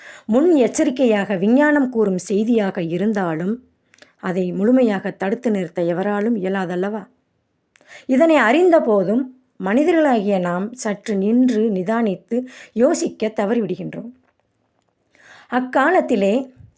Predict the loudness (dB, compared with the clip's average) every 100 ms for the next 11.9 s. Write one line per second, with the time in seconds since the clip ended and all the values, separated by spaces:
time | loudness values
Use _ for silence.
0 | _ _ _ -6 0 2 4 4 2 -2
1 | -2 0 0 0 0 2 2 2 -2 -2
2 | 0 0 0 0 -2 -2 -4 -4 -4 -4
3 | -4 -6 -6 -8 -12 _ _ -20 -20 -6
4 | 0 2 2 2 0 2 2 2 2 2
5 | 0 0 0 -2 -6 -6 -6 -6 -8 -12
6 | -14 _ _ _ _ _ -20 -14 -4 0
7 | 0 0 0 0 0 2 2 0 0 -2
8 | 0 -2 -4 -6 -4 -4 -6 -10 _ _
9 | _ _ _ _ -2 2 4 4 2 2
10 | 2 2 0 -2 0 0 0 0 0 0
11 | 0 -2 -2 -2 0 0 -2 -4 -10